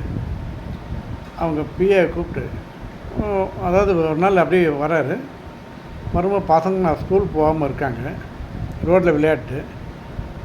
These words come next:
கூப்பிட்டு கேட்குறாரு, "என்ன இங்க, நீங்களாம் ஏன் ஸ்கூல் போகலையானா?" "எங்களாம் ஸ்கூல் சேர்க்கல" அப்படின்றாங்க. "ஏன், என்ன விஷயம்?" "படிக்க இஷ்டம் இல்லையான்னு." "படிக்கணும், எங்களுக்கு ஸ்கூல் சேர்க்கல, எங்கே போய் சேர்க்கணும்?" உடனே என்ன பண்ணுறாரு,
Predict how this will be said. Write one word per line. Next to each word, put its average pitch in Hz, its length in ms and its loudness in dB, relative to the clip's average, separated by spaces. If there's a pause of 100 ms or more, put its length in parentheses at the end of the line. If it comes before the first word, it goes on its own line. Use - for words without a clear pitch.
(200)
கூப்பிட்டு 185 440 2
கேட்குறாரு, 160 320 4
"என்ன 165 380 2
இங்க, 147 340 0 (500)
நீங்களாம் 160 300 4
ஏன் 165 220 4
ஸ்கூல் 180 380 0
போகலையானா?" 151 360 0 (880)
"எங்களாம் 160 340 2
ஸ்கூல் 175 420 2
சேர்க்கல" 151 440 2 (540)
அப்படின்றாங்க. 131 460 -4 (760)
"ஏன், 165 140 4
என்ன 175 240 4
விஷயம்?" 147 400 0 (1300)
"படிக்க 170 280 2
இஷ்டம் 160 340 2
இல்லையான்னு." 135 420 0 (600)
"படிக்கணும், 180 420 4 (960)
எங்களுக்கு 151 360 0
ஸ்கூல் 185 300 4
சேர்க்கல, 165 380 4
எங்கே 151 220 2
போய் 151 180 2
சேர்க்கணும்?" 139 580 -2
உடனே 160 200 -2
என்ன 156 160 2
பண்ணுறாரு, 143 340 -2